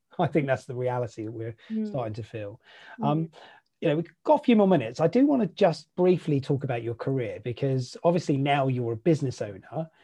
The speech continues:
Speaker 1: you
Speaker 2: Yeah.
Speaker 1: know, and, and you're working for your own company, and you've, you've been doing that for, for a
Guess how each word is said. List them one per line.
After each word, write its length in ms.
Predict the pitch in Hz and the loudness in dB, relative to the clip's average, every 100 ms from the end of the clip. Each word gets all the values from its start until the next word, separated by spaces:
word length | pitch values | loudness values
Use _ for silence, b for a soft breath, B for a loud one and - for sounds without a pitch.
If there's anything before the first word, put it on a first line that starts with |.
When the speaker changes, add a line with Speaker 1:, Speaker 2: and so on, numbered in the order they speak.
| b | b
Speaker 1:
you 160 | 214 | 0
Speaker 2:
Yeah. 60 | 127 | 0
Speaker 1:
know, 220 | 117 147 - _ | 0 -2 -4 _
and, 180 | 120 117 | -8 -8
and 300 | 123 127 110 | -6 -6 -4
you're 140 | 135 123 | -4 -2
working 580 | 131 127 127 120 117 | 0 -2 -2 -6 -6
for 140 | 135 139 | -6 -4
your 160 | 123 | -2
own 140 | 117 117 | -4 -6
company, 480 | 117 110 110 110 107 | -6 -6 -8 -8 -10
and 140 | 110 | -8
you've, 180 | 117 107 | -10 -10
you've 140 | 131 120 | -12 -10
been 100 | 117 | -6
doing 220 | 123 113 | -6 -6
that 180 | 110 - | -10 -14
for, 260 | - 113 107 | -12 -10 -10
for 240 | - | -12
a 60 | 110 | -16